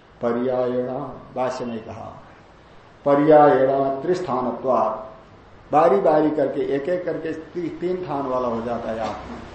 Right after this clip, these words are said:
त्रिस्थानत्वात्, कभी जागृत में होता है, कभी स्वप्न में होता है, कभी सुषुप्ति में होता है। त्रिस्थानत्वात्, त्रिस्थान वाला होने से।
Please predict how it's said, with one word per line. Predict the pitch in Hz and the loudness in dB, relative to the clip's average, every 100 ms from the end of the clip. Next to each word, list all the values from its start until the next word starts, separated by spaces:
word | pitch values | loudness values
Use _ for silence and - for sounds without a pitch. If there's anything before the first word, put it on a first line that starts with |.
| - | -10
त्रिस्थानत्वात्, | 123 117 - 120 120 113 117 131 117 - - | -8 -6 -6 -8 -8 -8 -6 -4 -4 -8 -8
कभी | 123 120 | -6 -4
जागृत | 120 123 127 123 | -2 -4 -4 -8
में | 123 113 | -8 -8
होता | 113 - | -6 -6
है, | 113 113 | -4 -6
कभी | 113 113 117 | -6 -8 -8
स्वप्न | - 127 113 | -10 -12 -12
में | 117 117 | -10 -10
होता | 110 110 | -8 -8
है, | 110 | -10
कभी | - 113 | -10 -14
सुषुप्ति | 104 117 127 - | -14 -16 -18 -14
में | 117 110 | -12 -12
होता | 101 113 | -12 -12
है। | 110 113 | -10 -12
त्रिस्थानत्वात्, | - - - 131 - 104 107 98 113 147 151 - | -14 -20 -14 -14 -10 -12 -12 -8 4 4 4 0
त्रिस्थान | 131 131 131 123 | -6 -8 -8 -8
वाला | 117 113 | -6 -6
होने | 104 101 107 | -6 -8 -8
से। | 123 110 - - | -6 -6 -10 -18